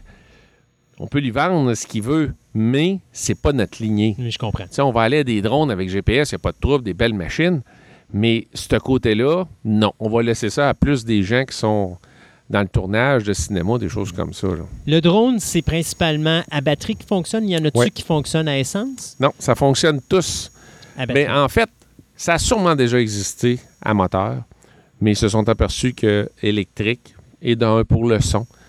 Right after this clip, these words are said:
Speaker 1: pour la facilité
Speaker 2: Ben,
Speaker 1: d'utilisation.
Speaker 2: le danger aussi, parce que si t'as quelque chose avec de l'essence puis qui tombe d'une hauteur, euh, assez élevée, il y a peut-être un risque, à un moment
Speaker 1: Oh.
Speaker 2: donné, euh, d'explosion ou autre. Donc
Speaker 1: Mais je pense pas que ça soit vraiment ça. C'est
Speaker 2: Ok.
Speaker 1: plus, euh,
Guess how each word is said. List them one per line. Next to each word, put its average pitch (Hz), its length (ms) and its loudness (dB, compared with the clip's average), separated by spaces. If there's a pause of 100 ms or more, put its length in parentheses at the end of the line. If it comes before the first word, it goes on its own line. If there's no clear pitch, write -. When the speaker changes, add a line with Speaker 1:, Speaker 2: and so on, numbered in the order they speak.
(440)
Speaker 1:
pour 120 120 4
la 110 100 4
facilité 123 540 0
Speaker 2:
Ben, 117 60 -2
Speaker 1:
d'utilisation. 117 640 0
Speaker 2:
le - 60 0
danger 147 320 0
aussi, 214 260 -6
parce - 200 -4
que 156 80 0
si - 200 -4
t'as 170 120 -2
quelque 139 160 -2
chose 170 240 0
avec 135 200 2
de 131 80 2
l'essence 127 380 0
puis - 120 -2
qui 131 120 -6
tombe 147 240 0
d'une 131 200 -2
hauteur, 139 580 2
euh, 123 160 0 (300)
assez 123 260 -2
élevée, 123 240 2
il 151 60 -2
y 139 40 2
a 120 60 0
peut-être 135 260 -2
un 123 180 0
risque, 135 360 -2
à 131 60 2
un 123 40 -2
moment 120 160 -2
Speaker 1:
Oh. 117 60 2
Speaker 2:
donné, 127 340 0
euh, 117 340 -4
d'explosion 120 800 -2
ou 123 160 0
autre. 147 300 0 (100)
Donc 120 140 -4
Speaker 1:
Mais 151 240 2
je - 80 -4
pense 202 280 0
pas - 120 -2
que - 80 -8
ça 147 120 2
soit 127 260 0
vraiment 113 460 2
ça. 101 200 -2
C'est 127 200 0
Speaker 2:
Ok. 139 60 2
Speaker 1:
plus, 147 240 0
euh, 110 100 2